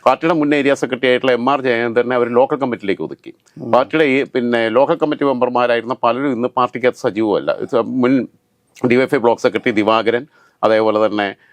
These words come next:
Speaker 1: മുൻ ലോക്കൽ കമ്മിറ്റി അംഗവും പഴയ എസ് എഫ് ഐയുടെ സംസ്ഥാന കമ്മിറ്റി മെമ്പറുമായിരുന്ന മാ-, മാത്യു കെ ആന്റണി തുടങ്ങിയിട്ടുള്ള, മാത്യു കെ ആന്റണി സി പി ഐ പോയി. അങ്ങനെയുള്ള ഒരുപാട് പേര് സി പി ഐ പോയിട്ടു-, പോയിട്ടുണ്ട്, അങ്ങനെയൊക്കെ ഉണ്ട്. പക്ഷേ അത് ഈ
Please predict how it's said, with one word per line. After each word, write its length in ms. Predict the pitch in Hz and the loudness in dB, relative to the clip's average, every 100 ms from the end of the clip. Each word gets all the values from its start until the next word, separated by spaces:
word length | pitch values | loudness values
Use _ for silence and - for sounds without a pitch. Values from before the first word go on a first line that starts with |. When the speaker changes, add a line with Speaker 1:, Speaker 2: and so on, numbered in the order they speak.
| _ 113 | _ -4
Speaker 1:
മുൻ 160 | 120 123 | 0 2
ലോക്കൽ 220 | 123 123 | 2 0
കമ്മിറ്റി 320 | 120 120 117 | -4 -4 -2
അംഗവും 220 | 110 113 | -2 0
പഴയ 180 | 110 107 | 0 0
എസ് 160 | 110 - | -2 -2
എഫ് 100 | 120 | 0
ഐയുടെ 120 | 117 | 0
സംസ്ഥാന 240 | 113 113 | 0 -2
കമ്മിറ്റി 280 | 110 113 110 | -2 -4 -2
മെമ്പറുമായിരുന്ന 580 | 110 101 107 104 101 104 | -2 0 2 2 0 -4
മാ-, 440 | 104 104 - 113 - | 0 0 -2 -10 -2
മാത്യു 260 | 113 107 120 120 | -2 0 0 0
കെ 20 | |
ആന്റണി 300 | 110 107 123 | 0 -2 -2
തുടങ്ങിയിട്ടുള്ള, 520 | 131 143 156 156 147 123 | 0 0 0 0 -2 -2
മാത്യു 220 | 139 127 139 | -2 0 0
കെ 60 | |
ആന്റണി 180 | 147 151 | 0 0
സി 120 | 160 | -2
പി 140 | 156 170 | 0 0
ഐ 80 | |
പോയി. 220 | 143 76 - _ _ _ _ - | 0 -8 -14 _ _ _ _ -2
അങ്ങനെയുള്ള 300 | 156 170 175 170 | 0 0 0 2
ഒരുപാട് 260 | 170 196 185 | 4 2 2
പേര് 140 | 175 170 | 0 -2
സി 60 | 151 | 2
പി 60 | 175 | 0
ഐ 40 | 165 | 0
പോയിട്ടു-, 240 | 110 123 - 120 | -4 -6 -4 -4
പോയിട്ടുണ്ട്, 280 | 104 127 147 | -2 -2 0
അങ്ങനെയൊക്കെ 280 | 156 151 135 | 0 -2 -2
ഉണ്ട്. 80 | 110 | -2
പക്ഷേ 160 | 117 139 | -2 0
അത് 80 | 170 185 - _ _ | -2 -4 -16 _ _
ഈ 20 | - | -2